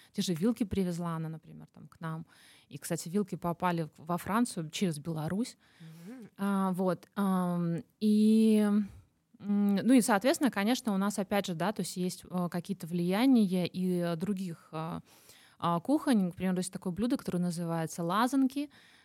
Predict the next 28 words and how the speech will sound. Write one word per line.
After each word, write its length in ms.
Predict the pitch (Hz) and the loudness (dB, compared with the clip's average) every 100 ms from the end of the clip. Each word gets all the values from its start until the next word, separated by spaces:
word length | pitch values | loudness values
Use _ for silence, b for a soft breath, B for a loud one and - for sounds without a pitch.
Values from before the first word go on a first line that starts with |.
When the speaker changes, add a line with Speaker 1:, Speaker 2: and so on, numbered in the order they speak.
| b - | b -6
Speaker 1:
а, 280 | 180 175 - | -4 -4 -4
итальянская 600 | 170 180 185 180 - 170 | -2 0 0 -2 -4 -4
лазанья. 460 | 170 202 262 294 | -2 -2 0 2
Я 80 | 208 | 0
думаю, 240 | 170 180 175 | 0 -2 -4
что 140 | 175 | -6
это, 100 | 175 | -10
скорее 280 | - 185 180 | -8 -6 -6
всего, 580 | - 175 175 170 165 - | -6 -8 -4 -2 -2 -4
опять 320 | - 196 180 | -6 -4 -4
же, 120 | 175 160 - 170 | -4 -6 -8 -10
может 280 | 175 165 165 | -8 -8 -8
быть, 200 | 175 - | -10 -10
с 140 | - | -12
того 260 | 180 160 170 | -8 -4 -4
времени 640 | 170 185 170 160 165 160 | -4 -2 -2 -2 -6 -10
Боны 280 | 165 175 170 | -8 -4 -4
Сфорцы. 560 | - - 262 359 - 214 B B B B B - | -6 -4 -2 -2 -6 -8 B B B B B -18
М, 360 | 185 180 175 - - | -14 -12 -14 -12 -4
это, 640 | 202 - - 180 175 180 - _ _ _ _ _ _ - | -4 -2 -2 0 0 0 -4 _ _ _ _ _ _ -2
м, 100 | 196 | 0
это 260 | 185 202 | 0 0
такие, 300 | 190 202 208 196 | -2 2 2 2
такие, 320 | 202 254 214 | 0 2 2
опять 320 | 175 208 208 | 2 0 -2
же, 320 | - 185 170 - | 0 0 0 -2
кусочки 460 | 196 202 180 - | -4 -2 -4 -6
теста, 500 | 165 233 311 - 320 | -4 -2 -2 -2 -6